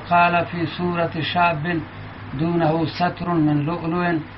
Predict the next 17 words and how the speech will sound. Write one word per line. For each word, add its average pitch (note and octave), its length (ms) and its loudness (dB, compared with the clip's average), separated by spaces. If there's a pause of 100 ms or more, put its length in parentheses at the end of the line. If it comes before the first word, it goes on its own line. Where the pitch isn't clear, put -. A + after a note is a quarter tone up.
(240)
كأن E3 340 4
قدميه D#3+ 640 0
في E3+ 280 -2
خزرة." E3+ 640 0 (500)
فقلت D#3+ 460 -2
أنا F3 300 4
لابن D#3+ 440 2
عباس: D3 400 2 (400)
"أليس E3+ 400 2
في D#3 300 0 (100)
قوله E3+ 300 2
لا E3 340 4
تدركه D#3+ 480 -4
الأبصار F3 500 2 (380)
وهو D#3+ 240 2
يدرك D#3+ 500 0
الأبصار D#3 580 2